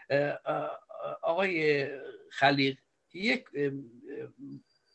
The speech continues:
اه، اه، مسئله دیگه مطرح شده این روزا که برخی از محافل و شخصیت‌ها، اه، مطرح می‌کنن که،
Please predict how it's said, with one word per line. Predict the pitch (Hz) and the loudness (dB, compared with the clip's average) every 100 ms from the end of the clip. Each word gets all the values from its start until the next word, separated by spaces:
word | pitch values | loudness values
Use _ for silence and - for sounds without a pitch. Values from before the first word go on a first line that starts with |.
| _ _ _ _ - | _ _ _ _ -6
اه، | 135 123 123 123 127 | -2 0 -2 -6 -4
اه، | 131 127 123 | 0 0 0
مسئله | 139 139 156 175 | 2 2 0 -2
دیگه | 185 156 165 | 0 2 2
مطرح | 175 151 131 156 | 4 4 4 2
شده | 147 147 135 | 2 0 0
این | 123 110 | 0 0
روزا | 104 120 147 156 _ _ _ _ _ _ _ _ _ _ - - - | 0 4 4 2 _ _ _ _ _ _ _ _ _ _ -20 -20 -4
که | 135 120 107 101 | 2 4 4 6
برخی | 131 131 143 | 6 6 4
از | 123 117 107 113 | 4 2 -2 -4
محافل | 117 113 117 110 - 127 120 | -2 0 2 0 0 0 0
و | 117 110 | 0 0
شخصیت‌ها، | 107 113 95 - 110 - 135 143 135 - - - - _ _ - | -2 -4 -6 -6 -8 -4 0 0 -2 -8 -20 -20 -20 _ _ -4
اه، | 104 107 98 - 107 | -2 -2 -4 -6 -4
مطرح | 113 120 117 151 151 | 0 0 2 2 2
می‌کنن | 151 143 156 151 | 0 -2 0 0
که، | 139 151 151 151 | 0 2 2 0